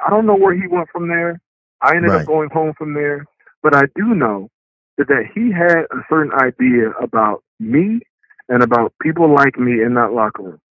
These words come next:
Speaker 2: Right.
Speaker 1: I probably had an idea about him, seeing him planting these flags.
Speaker 2: Mm-hmm.
Speaker 1: But being willing to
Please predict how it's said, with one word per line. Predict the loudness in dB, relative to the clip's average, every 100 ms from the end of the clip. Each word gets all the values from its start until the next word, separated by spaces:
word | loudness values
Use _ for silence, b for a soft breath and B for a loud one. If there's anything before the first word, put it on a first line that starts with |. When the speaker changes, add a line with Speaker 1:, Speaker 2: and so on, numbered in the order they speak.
| _ _ _ _
Speaker 2:
Right. | -2 -2 -2 _ _ _ _
Speaker 1:
I | -2 2 2 0 -6 _
probably | -2 0 0
had | 0
an | 2
idea | 2 2 0
about | 2 0
him, | 2 0 -2 -8 _ _ _ _ _ _
seeing | -2 0
him | 0 0 -2 -4 -2
planting | 0 0
these | -4 0
flags. | 0 0 -4 -14 -20 _ _ -8
Speaker 2:
Mm-hmm. | -4 -2 -2 -2
Speaker 1:
But | 2
being | 4 4
willing | 4 2
to | 2